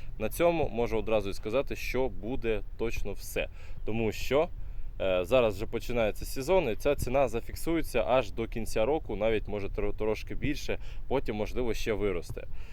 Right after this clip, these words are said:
Значить, по трактору, е, як був, так і загул.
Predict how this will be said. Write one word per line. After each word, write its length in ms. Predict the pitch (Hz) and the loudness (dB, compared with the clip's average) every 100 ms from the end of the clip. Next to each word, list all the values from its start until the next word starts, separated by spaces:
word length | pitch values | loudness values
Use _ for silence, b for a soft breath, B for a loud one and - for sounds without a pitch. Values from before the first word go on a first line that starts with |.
| B - | B -2
Значить, 360 | 98 143 135 | 4 4 2
по 120 | - 156 | -2 4
трактору, 560 | 170 139 - 90 80 - - | 6 6 2 -2 -2 -2 -2
е, 480 | 95 95 95 90 92 | 2 2 2 2 2
як 160 | 120 131 - | 2 0 -2
був, 240 | 131 95 - - | -2 -2 -4 2
так 180 | 117 101 78 | 2 2 -2
і 80 | 120 | -2
загул. 460 | 101 104 101 87 | 0 2 2 0